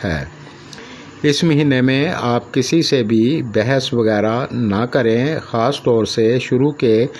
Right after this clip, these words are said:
छः दिन किसी के साथ कड़वा ना बोलें तो अच्छा रहेगा। और जो दोस्त सरकारी जॉब करते हैं, सत्रह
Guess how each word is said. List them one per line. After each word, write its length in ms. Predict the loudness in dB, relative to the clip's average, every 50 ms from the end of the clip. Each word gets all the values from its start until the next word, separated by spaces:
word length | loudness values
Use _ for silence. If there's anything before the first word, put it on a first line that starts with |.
| -18 -18 -18 -18 -20 -20 -20 -20 -20 -10 -8
छः 260 | -2 0 2 2 4
दिन 260 | 4 2 2 2 2 0
किसी 320 | 0 -2 -2 0 -2 -2
के 140 | 0 0 0
साथ 400 | 0 0 0 0 2 2 0 0 -2 -6 -12 -18 -20 -20 -20 -20 -20 -6 -2
कड़वा 600 | 0 2 2 4 4 4 2 2 0 -2 -6 -10 -14 -20 -20 -20 -10 -4 -2
ना 300 | 0 2 2 2 2 2
बोलें 520 | 4 4 4 4 4 4 2 2 0 -2
तो 240 | -2 0 2 2 2
अच्छा 380 | 0 -2 -4 -6 -4 -2 0 0
रहेगा। 640 | 0 0 0 0 0 0 0 -4 -6 -8 -10 -14 -18 -20 -20 -20 -20 -20 -20 -20 -20 -20 -20 -20 -20 -20 -16 -4 0
और 180 | 2 2 2 4
जो 280 | 4 4 6 6 6
दोस्त 540 | 6 4 4 4 6 4 4 2 -2 -8 -14 -20 -20 -20 -12 -10
सरकारी 580 | -2 0 0 0 2 0 0 2 2 2 2 2
जॉब 300 | 4 4 4 4 4 2
करते 300 | 2 0 0 0 0 0
हैं, 500 | 0 0 0 0 0 0 -2 -2 -4 -6 -10 -16 -20 -20 -20 -18 -4 0
सत्रह 680 | 2 2 2 2 2 4 4 4 4 2 0 -2 -8